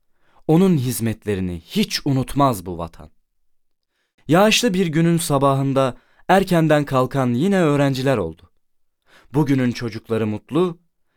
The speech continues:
yarınlarından umutluydu. Mert yatağından yavaşça kalktı.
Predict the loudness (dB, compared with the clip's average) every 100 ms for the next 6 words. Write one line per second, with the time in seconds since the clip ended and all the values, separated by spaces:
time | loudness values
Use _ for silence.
0 | _ -2 0 2 0 0 0 -2 -2 -4
1 | -8 -8 -6 -4 -4 -6 _ _ _ _
2 | _ _ _ _ _ _ _ _ -2 -2
3 | -2 -8 _ _ _ _ _ -2 0 2
4 | 2 2 2 2 0 -2 -4 -2 -4 -4
5 | -8 -10 -20